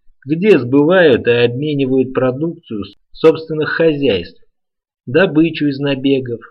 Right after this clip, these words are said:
продают красивых рабынь и крепких рабов, где куют оружие и доспехи,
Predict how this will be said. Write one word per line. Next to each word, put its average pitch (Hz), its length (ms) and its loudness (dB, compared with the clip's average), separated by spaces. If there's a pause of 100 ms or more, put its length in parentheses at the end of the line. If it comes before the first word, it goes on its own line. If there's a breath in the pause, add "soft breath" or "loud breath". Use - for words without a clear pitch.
(160)
продают 107 500 0
красивых 131 540 -6
рабынь 113 520 -2
и 92 240 -8
крепких - 480 -10
рабов, 104 420 -2 (580 soft breath)
где 147 280 2
куют 139 400 -2
оружие 127 500 -2
и 120 60 -6
доспехи, 120 800 -6